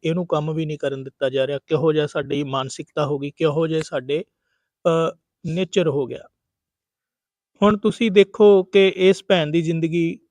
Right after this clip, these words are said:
ਬਦਲਣੀ ਚਾਹੀਦੀ ਹੈ ਕਿ ਨਹੀਂ ਬਦਲਣੀ ਚਾਹੀਦੀ, ਕਿ ਐਂ ਹੀ ਰੋਂਦੀ ਇਹ ਜ਼ਿੰਦਗੀ ਕੱਟੂਗੀ। ਇਸ ਲਈ ਅਸੀਂ ਕਦੇ ਵੀ ਇਹੋ ਜਿਹੀ ਵੀਡੀਓ ਨਹੀਂ ਪਾਈ ਕਿ ਇਹਨਾਂ ਦੀ ਮਦਦ ਕਰੋ, ਪਰ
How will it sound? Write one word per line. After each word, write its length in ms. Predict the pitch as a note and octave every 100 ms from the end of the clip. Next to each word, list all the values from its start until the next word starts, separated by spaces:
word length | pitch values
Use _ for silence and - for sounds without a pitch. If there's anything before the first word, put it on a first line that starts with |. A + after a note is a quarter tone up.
| _ _ D3
ਬਦਲਣੀ 480 | B2+ D3+ D#3+ E3 E3+
ਚਾਹੀਦੀ 360 | E3 E3 D#3+
ਹੈ 40 | D3+
ਕਿ 140 | D#3+
ਨਹੀਂ 160 | D#3 E3
ਬਦਲਣੀ 360 | D3+ D3+ D3+
ਚਾਹੀਦੀ, 300 | D3+ D#3+ D#3+
ਕਿ 180 | D#3+ E3
ਐਂ 200 | - F3
ਹੀ 160 | F#3 F3+
ਰੋਂਦੀ 360 | E3 D#3 D#3+
ਇਹ 180 | E3 E3
ਜ਼ਿੰਦਗੀ 460 | D#3 D3 C#3+ C#3 D3
ਕੱਟੂਗੀ। 500 | C#3 - C3+ C#3 D3 _ _ _ _ _ _ _ _ _ -
ਇਸ 200 | F#3 G#3
ਲਈ 520 | G3+ G3 F#3+ F3 G#3 _ _ _ _ -
ਅਸੀਂ 240 | - G3
ਕਦੇ 280 | F#3 F#3+ G3
ਵੀ 120 | F#3+
ਇਹੋ 220 | F#3+ D#3+ F3
ਜਿਹੀ 140 | F3+
ਵੀਡੀਓ 360 | F3 F3 F3+ F3 _
ਨਹੀਂ 220 | E3+ E3+ F#3+
ਪਾਈ 340 | F3 E3 D#3+ -
ਕਿ 220 | D#3+ - D#3
ਇਹਨਾਂ 240 | D#3+ E3
ਦੀ 100 | D#3
ਮਦਦ 320 | C#3+ C#3 C#3+
ਕਰੋ, 340 | C#3+ D3 C#3 - _ _ _ _ _ _ _ -
ਪਰ 240 | F#3 F#3+